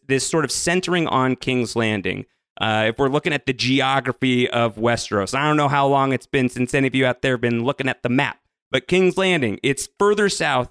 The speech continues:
than the North. Uh, it is further south than Winterfell and the Wall, and therefore the White Walkers,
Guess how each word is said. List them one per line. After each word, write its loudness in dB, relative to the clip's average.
than 2
the 0
North. 2
Uh, 2
it 0
is 2
further 2
south 0
than 0
Winterfell 2
and 0
the -2
Wall, 2
and 0
therefore 2
the 0
White 2
Walkers, -2